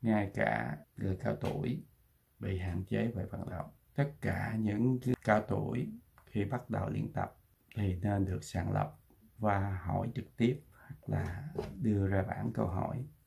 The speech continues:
để xác định các bệnh lý mãn tính, qua đó có những chỉ định thích hợp. Tuy nhiên, hầu như ai cũng biết rằng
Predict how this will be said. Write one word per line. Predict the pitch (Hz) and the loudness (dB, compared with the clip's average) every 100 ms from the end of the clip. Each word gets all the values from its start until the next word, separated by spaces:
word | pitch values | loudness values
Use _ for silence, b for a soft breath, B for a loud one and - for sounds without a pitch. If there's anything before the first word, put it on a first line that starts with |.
| _ - | _ -6
để | - 90 | -2 -2
xác | 98 123 - | 0 -4 0
định | 92 92 | 0 2
các | 107 117 | 0 -2
bệnh | - 92 85 95 | -2 -2 0 2
lý | 104 123 | 2 2
mãn | 107 98 98 | 2 0 0
tính, | 110 107 123 - - | 0 2 0 -4 -4
qua | 113 98 | -2 0
đó | 101 98 113 143 - - | 2 0 -2 -4 -8 -16
có | - 101 | 0 2
những | 107 98 - | 4 2 2
chỉ | - - | 0 2
định | - - - - - _ - | 0 -2 -6 -8 -18 _ -8
thích | 117 | -8
hợp. | - 98 - - _ _ _ | -2 -2 -2 -4 _ _ _
Tuy | 117 | 2
nhiên, | 113 117 110 107 | 6 8 6 4
hầu | 104 107 | 2 4
như | 98 107 | 6 6
ai | 101 98 | 2 2
cũng | 104 107 | 2 2
biết | 120 123 | 2 2
rằng | 113 98 85 | 2 2 2